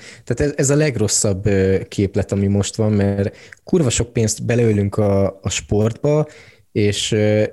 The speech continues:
és közben a, a magyar társadalom helyzete nem javul, nem egészségesebb, hanem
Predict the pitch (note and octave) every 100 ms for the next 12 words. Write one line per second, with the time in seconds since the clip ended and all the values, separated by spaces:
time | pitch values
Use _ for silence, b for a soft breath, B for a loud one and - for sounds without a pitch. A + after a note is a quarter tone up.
0 | - - - A2+ A2+ A2 G#2+ G#2+ G2 -
1 | G#2+ A2 A#2+ G#2+ - G#2+ G2+ A2+ G2+ G2+
2 | G2 G#2 F#2 F#2+ - G2 G#2+ A#2+ A#2+ C3+
3 | D3 D3 - G#2 A#2 B2+ C#3 - D3 C#3+
4 | - D#3+ D#3 C#3+ B - G2+ A2+ A2 A2